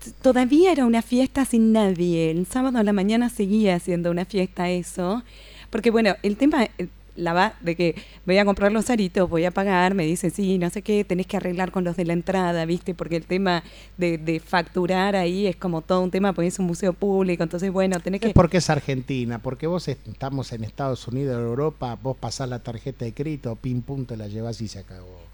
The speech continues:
Speaker 1: Sí, bueno, no
Speaker 2: O sea,
Speaker 1: sé
Speaker 2: acá los
Speaker 1: tan
Speaker 2: procesos, a veces, eh, o sea, se, hay que ser transparente, pero también ser eficiente, ¿no?
Speaker 1: Sí,
Speaker 2: O
Speaker 1: pero
Speaker 2: sea
Speaker 1: ya lo hablábamos, no le echemos la culpa a la Argentina, que para mí es el único país lógico de todos los del mundo. O sea, la lógica para mí es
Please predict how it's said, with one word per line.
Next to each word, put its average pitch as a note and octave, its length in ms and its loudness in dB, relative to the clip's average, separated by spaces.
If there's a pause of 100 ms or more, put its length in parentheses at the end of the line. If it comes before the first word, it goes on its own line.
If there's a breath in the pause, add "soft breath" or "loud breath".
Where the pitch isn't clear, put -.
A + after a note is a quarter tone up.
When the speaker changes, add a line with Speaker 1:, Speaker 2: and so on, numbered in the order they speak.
(140)
Speaker 1:
Sí, - 180 -6
bueno, - 280 -6
no B3+ 80 2
Speaker 2:
O - 20 -2
sea, - 160 0
Speaker 1:
sé - 40 0
Speaker 2:
acá F3+ 120 6
los F3+ 120 8
Speaker 1:
tan - 60 -10
Speaker 2:
procesos, F3+ 580 4
a E3 100 6
veces, A3 400 0 (640 soft breath)
eh, D3 100 -4
o C#3+ 100 2
sea, E3 180 4
se, - 180 -2 (260)
hay A#3 180 8
que D#3+ 120 4
ser C#3 180 0
transparente, D#3+ 640 0
pero C3 220 2
también D#3+ 300 2
ser C3+ 200 -2
eficiente, G#2+ 720 -6
¿no? A#2 300 -4 (260)
Speaker 1:
Sí, - 100 -12
Speaker 2:
O - 40 -10
Speaker 1:
pero B3+ 140 2
Speaker 2:
sea C#4+ 140 -2
Speaker 1:
ya - 40 2
lo C4+ 60 2
hablábamos, F3+ 400 2
no G3+ 100 2
le A3 80 2
echemos G3 300 0
la F3+ 100 -2
culpa F3+ 220 -2
a - 20 2
la F3 100 0
Argentina, F3 460 -2
que F3 80 0
para E3 200 -4
mí G3 140 2
es B3 80 -2
el F#3+ 120 0
único F#3+ 300 0
país E3 280 0
lógico D#3+ 560 -2
de C#3+ 120 -8
todos D#3+ 760 -6
los D#3+ 180 -6 (320)
del E3+ 140 -2
mundo. D#3 400 -4 (400 loud breath)
O A3 100 -2
sea, G#3+ 180 6
la F3+ 140 4
lógica A3+ 600 2
para F3 260 0
mí G#3 360 4
es G3 260 -2